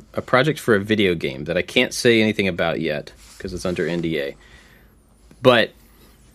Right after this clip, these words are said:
uh, it was a, it's an interesting, man, it's hard to talk about. I probably shouldn't have even brought it up 'cause I can't <laughs> say anything about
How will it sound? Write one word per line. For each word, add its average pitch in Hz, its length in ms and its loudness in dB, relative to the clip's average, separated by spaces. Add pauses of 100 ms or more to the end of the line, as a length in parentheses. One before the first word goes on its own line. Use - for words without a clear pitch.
(180)
uh, 98 440 2 (380)
it 127 140 6
was 127 160 4
a, 120 260 4
it's 117 120 -4
an 120 100 2
interesting, 143 720 0 (1800)
man, 95 140 2
it's 101 100 -4
hard 107 200 2
to 92 60 0
talk 101 240 0
about. 76 200 -4
I 90 40 -2
probably 95 200 0
shouldn't 92 240 -4
have 82 100 -4
even 82 140 -2
brought 85 220 -2
it 85 80 -2
up 80 180 -4
'cause 101 160 -4
I - 40 -2
can't - 240 -2
<laughs> - 0 -
say - 240 2
anything - 340 2
about - 340 -2